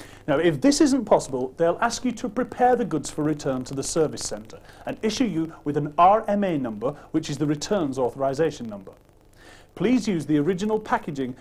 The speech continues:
which you should have kept safe. Use the computer system return form indicating the nature of your problem and write the R M A numbers on the R M A number stickers which were provided with your system. Stick these onto the box or boxes, but don't write directly on the boxes.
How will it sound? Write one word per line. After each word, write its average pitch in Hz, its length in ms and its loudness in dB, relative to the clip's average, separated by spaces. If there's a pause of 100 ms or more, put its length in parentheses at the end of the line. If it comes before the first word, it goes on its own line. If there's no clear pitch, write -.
(100)
which 139 180 -6
you 147 60 -4
should 180 200 -4
have 170 140 -8
kept - 240 -8
safe. - 320 -6 (1300)
Use 165 200 -2
the 165 80 -2
computer 247 540 0
system - 420 -2
return 202 440 -2
form 117 320 -6 (140)
indicating 196 540 0
the 147 80 0
nature 190 460 0
of 139 100 0
your 120 120 -2
problem 117 440 -8 (280)
and 151 120 -2
write 170 260 4
the 165 60 4
R 202 200 6
M 196 80 0
A 202 120 0
numbers 139 360 -2
on 151 100 0
the 147 180 0
R 196 220 6
M 196 100 2
A 202 140 0
number 135 220 -2
stickers 127 360 -10
which 147 220 -8
were 151 80 -2
provided 160 500 0
with 156 160 -2
your 151 120 -4
system. - 400 -12 (560)
Stick 214 340 -2
these 175 220 0
onto 156 200 0
the 151 80 -2
box 123 340 -2
or 135 80 0
boxes, 120 440 -4 (180)
but 151 140 -6
don't 208 200 -2
write 190 260 0
directly 175 460 4
on 147 200 2
the 117 80 -4
boxes. - 540 -10